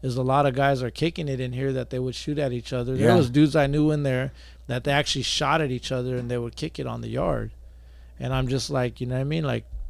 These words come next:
Speaker 1: if they're not doing it in here, why am I gonna take the lessons I learned in here,
Speaker 2: I never understood
Speaker 1: go
Speaker 2: that.
Speaker 1: to the streets and then start gangbanging again? Like, it doesn't make any sense, you know? Like, I was actually taught that was funny style.
Speaker 2: Yeah.
Speaker 1: If you're gonna go from prison and you get out and you start gangbanging on people, like, you're a funny style cat.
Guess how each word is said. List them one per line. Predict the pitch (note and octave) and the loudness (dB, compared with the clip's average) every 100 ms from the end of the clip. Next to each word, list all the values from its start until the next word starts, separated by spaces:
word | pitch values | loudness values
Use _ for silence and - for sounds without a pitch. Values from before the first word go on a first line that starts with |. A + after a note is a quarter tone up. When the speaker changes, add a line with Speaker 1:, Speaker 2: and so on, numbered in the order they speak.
| - - - - | -12 -18 -20 -4
Speaker 1:
if | B2 | -2
they're | A#2 B2+ | 2 2
not | D#3+ C#3+ | 4 4
doing | B2+ D3+ C#3 | 6 4 4
it | B2 | 0
in | A2+ | -2
here, | A#2 D#3+ D#3 | 0 2 2
why | B2+ C3+ | 2 0
am | C#3 | 0
I | C3+ | 0
gonna | B2+ | 0
take | - C3+ | -2 -4
the | - | -4
lessons | A#2 B2 - B2+ | -6 -6 -6 -6
I | A2+ | -4
learned | A2+ A#2+ A#2 | -2 -4 -4
in | G#2+ | -4
here, | B2+ C#3 | 4 6
Speaker 2:
I | |
never | C3+ C3+ | 8 10
understood | C3+ B2 - C#3 | 8 8 4 4
Speaker 1:
go | C#3 D3 | 6 6
Speaker 2:
that. | D3 | 6
Speaker 1:
to | D#3 | 2
the | B2+ | 0
streets | - - C#3 C3 - | -4 -4 -2 -2 -4
and | A#2+ | -6
then | A#2 | -6
start | - - A#2 A2+ | -6 -4 -4 -4
gangbanging | A#2 B2+ A#2 A2+ A2+ A2+ | -6 -4 -6 -6 -8 -8
again? | A2 B2+ C3 G#2+ | -6 -4 -4 -4
Like, | G#2+ G#2+ | -8 -8
it | |
doesn't | A#2+ A#2+ A#2+ | -4 -4 -4
make | A2+ A2 | -6 -8
any | A#2+ A2 | -10 -12
sense, | - B2+ A2+ - | -8 -8 -8 -10
you | A#2+ | -8
know? | A#2 | -6
Like, | A#2+ A2+ | -4 -4
I | A#2+ | 0
was | C#3 C3 | 2 2
actually | B2 A#2+ - | 0 -2 -6
taught | A2+ B2 A#2+ | -6 -6 -4
that | B2 | -6
was | A#2+ A2+ | -8 -10
funny | - B2 A#2+ | -10 -8 -8
style. | - B1+ A1 - - - - | -10 -8 -8 -10 -18 -20 -10
Speaker 2:
Yeah. | F3+ E3 | -4 0
Speaker 1:
If | |
you're | B2+ C3+ | 4 4
gonna | B2 | 2
go | A#2+ C#3 C3 | 2 2 2
from | C3 A2+ | 0 -2
prison | C3+ C3+ B2+ B2 | 0 2 0 -2
and | A#2 A2+ | -2 -4
you | A2+ | -6
get | A2+ C3 | -2 0
out | A#2+ B2 A#2 | 2 0 0
and | A#2+ A2+ | -4 -8
you | A2+ | -8
start | - A#2+ G#2+ | -6 -6 -4
gangbanging | A2+ A#2+ A#2 A#2+ A#2 | -6 -6 -6 -6 -6
on | A#2 | -8
people, | - C3 C3+ C3 | -6 -8 -4 -4
like, | A#2 G#2+ | -4 -6
you're | A2 | -8
a | |
funny | G#2+ - A#1+ | -10 -12 -12
style | - - A1+ | -12 -10 -10
cat. | A1 C2+ - | -10 -12 -12